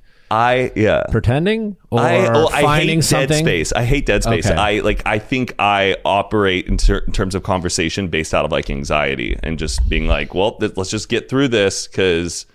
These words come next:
Speaker 1: by me participating in the conversation, getting this person involved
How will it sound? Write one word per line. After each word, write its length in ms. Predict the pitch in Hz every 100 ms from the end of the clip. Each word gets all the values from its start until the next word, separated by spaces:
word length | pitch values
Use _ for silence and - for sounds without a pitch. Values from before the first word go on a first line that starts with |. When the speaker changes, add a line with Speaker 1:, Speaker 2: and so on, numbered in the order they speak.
| - - -
Speaker 1:
by 120 | 92
me 160 | 92 101
participating 520 | 95 101 104 - 110
in 20 | 104
the 60 |
conversation, 580 | 101 104 101 107 101 87
getting 240 | 90 87
this 140 | 87 87
person 320 | 92 85 95
involved 440 | 87 92 95 98